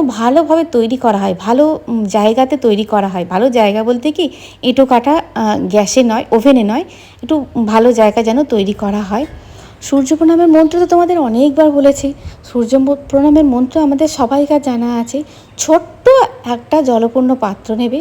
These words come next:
তার মধ্যে একটা জবা ফুল নেবে, লাল জবা ফুল নেবে, নিয়ে পূর্ব দিকে তাকিয়ে সূর্য প্রণাম করবে।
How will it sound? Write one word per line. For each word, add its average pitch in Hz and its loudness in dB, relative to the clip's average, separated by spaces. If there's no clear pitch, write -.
তার 202 -6
মধ্যে 196 -4
একটা 214 -6
জবা 214 0
ফুল 285 2
নেবে, 285 4
লাল 208 0
জবা 226 0
ফুল 302 2
নেবে, 339 0
নিয়ে 233 -2
পূর্ব 320 2
দিকে 320 2
তাকিয়ে 269 -2
সূর্য 208 -2
প্রণাম 185 -2
করবে। 170 -10